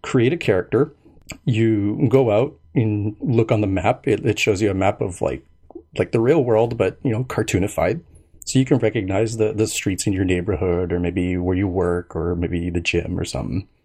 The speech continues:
You go and say, "Oh, well, there's a little spot over there. There's a Pokestop. Let me go walk over to it." Uh, it, it looks kind of like a little turnstile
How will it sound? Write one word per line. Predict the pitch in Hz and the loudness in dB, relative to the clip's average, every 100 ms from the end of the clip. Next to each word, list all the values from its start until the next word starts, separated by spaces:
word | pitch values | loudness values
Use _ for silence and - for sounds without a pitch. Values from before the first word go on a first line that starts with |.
| _ - - _ _ | _ -20 -20 _ _
You | - 104 | -4 0
go | 110 110 | 4 4
and | 113 | 2
say, | 113 | 0
"Oh, | - 220 | 2 2
well, | 110 101 | 2 0
there's | 107 101 | 0 2
a | 107 | 0
little | 107 107 | 0 0
spot | - - 120 | 0 0 2
over | 110 95 | 0 0
there. | 90 | 0
There's | 90 107 | 0 0
a | |
Pokestop. | - 117 101 - 76 | -2 -2 -2 -2 -2
Let | 180 180 | 0 0
me | 139 | 2
go | 131 | 2
walk | 117 117 131 | 2 2 2
over | 113 110 | 0 0
to | 117 107 | 0 0
it." | 104 - - - - - - | 0 -4 -16 -20 -20 -20 -6
Uh, | 123 | -2
it, | 113 123 - | 0 0 0
it | 117 | 0
looks | 131 117 | 0 0
kind | - 120 | 2 2
of | |
like | 107 101 | 2 0
a | |
little | 104 101 | 0 -2
turnstile | - 143 139 - 120 127 | 2 2 2 2 2 0